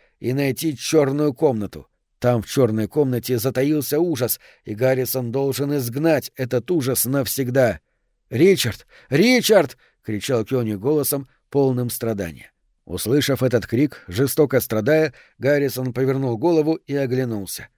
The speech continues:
Серебристый "Мерседес", быстро погружаясь, тонул в дегте. Его капот уже исчез, и над ним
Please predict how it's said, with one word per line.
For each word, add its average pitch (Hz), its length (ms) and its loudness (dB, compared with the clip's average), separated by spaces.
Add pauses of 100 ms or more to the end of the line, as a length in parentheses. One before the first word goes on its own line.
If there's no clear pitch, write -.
(380)
Серебристый 147 640 4
"Мерседес", 135 600 2
быстро 143 380 -2
погружаясь, 123 680 -2
тонул 139 320 -2
в 123 60 -6
дегте. 127 420 -8 (400)
Его 110 240 -4
капот 135 360 0
уже 123 260 0
исчез, 151 400 -4 (340)
и 104 100 -4
над 120 180 2
ним 151 240 0